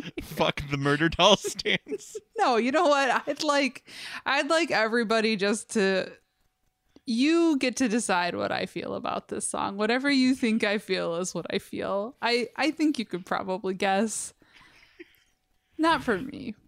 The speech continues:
Speaker 2: Not
Speaker 1: I,
Speaker 2: for
Speaker 1: I,
Speaker 2: me.
Speaker 1: that was gonna say, um, that it's not for you.
Speaker 2: <laughs> Yeah, I think we could say that. The, the whole, like, aesthetic of this band is real tough for me in general.
Speaker 1: <laughs> What do you mean? It looks like a whole bunch of mystery. <laughs>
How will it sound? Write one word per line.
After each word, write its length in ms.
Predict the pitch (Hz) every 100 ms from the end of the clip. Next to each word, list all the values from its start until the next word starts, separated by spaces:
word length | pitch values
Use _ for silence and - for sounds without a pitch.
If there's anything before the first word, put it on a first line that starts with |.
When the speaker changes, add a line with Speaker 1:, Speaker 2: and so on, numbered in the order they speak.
| -
Speaker 2:
Not 120 | 190
Speaker 1:
I, 40 |
Speaker 2:
for 160 | 247 214
Speaker 1:
I, 140 | 156
Speaker 2:
me. 120 | 170 156
Speaker 1:
that 160 | 143 139
was 160 | 143
gonna 180 | 139 143
say, 360 | 135 139 123 - _
um, 420 | 123 120 117 120
that 160 | 139 123
it's 180 | 131 -
not 180 | 143 -
for 140 | 170
you. 300 | 156 165 349 -
Speaker 2:
<laughs> 40 | _ _ _ 349 311 _ 370 -
Yeah, 180 | 370 - - - 320 -
I 80 | 330
think 300 | 277 269 269
we 100 | 240
could 200 | 226 185
say 180 | 196 170
that. 400 | 165 165 175 - - - - -
The, 380 | 262 269 269 254
the 160 | 240 269
whole, 400 | 262 330 339 330
like, 260 | 311 247 -
aesthetic 600 | 220 214 - 175 185 180
of 160 | 190 185
this 220 | 226 196
band 560 | 214 214 208 202 202
is 200 | - 185
real 200 | 165 165 156
tough 320 | - 156 -
for 220 | - -
me 480 | 180 185 73 - 196 _ _ _
in 240 | - 208 208
general. 420 | 170 - 98 -
Speaker 1:
<laughs> 80 | 233
What 120 | -
do 60 |
you 100 | 262
mean? 220 | 254 247 180
It 140 | 170
looks 260 | 185 - 277
like 160 | 208
a 120 | 214 202
whole 280 | 220 190 - -
bunch 220 | 220 202
of 100 | 202
mystery. 640 | 175 208 233 - - 185 - _
<laughs> 80 | _